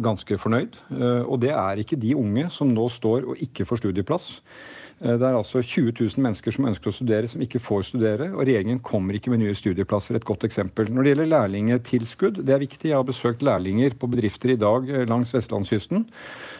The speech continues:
Eh, så har regjeringen økt tilskuddet, men de har ikke økt det nok. Vi har satt som et mål at en lærlingplass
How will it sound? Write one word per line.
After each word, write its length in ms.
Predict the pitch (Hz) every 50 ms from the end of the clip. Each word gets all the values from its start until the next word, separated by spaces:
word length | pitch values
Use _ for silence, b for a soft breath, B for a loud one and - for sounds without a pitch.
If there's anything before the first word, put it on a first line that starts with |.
| B B
Eh, 160 | 143 139 139
så 180 | 120 - 180 156
har 200 | 131 131 127 143
regjeringen 340 | 185 202 143 127 135 160 - 127
økt 160 | 131 135 -
tilskuddet, 420 | - 147 107 - - - 131 131 151
men 100 | 147 147
de 60 | 143
har 60 | 143 135
ikke 140 | - 170
økt 100 | 131 117 - 156
det 40 |
nok. 380 | 180 214 - - - - - - - - - -
Vi 160 | 156 139 147
har 80 | 156 147
satt 200 | - - 147 -
som 120 | - 147 147
et 120 | 143 131
mål 280 | 135 127 123 120 123 139 143
at 160 | 143 - -
en 260 | 143 135 139 147 143
lærlingplass 1200 | 147 143 131 107 98 104 110 117 117 120 123 127 117 120 120 123 123 117 113 - - 175 180 -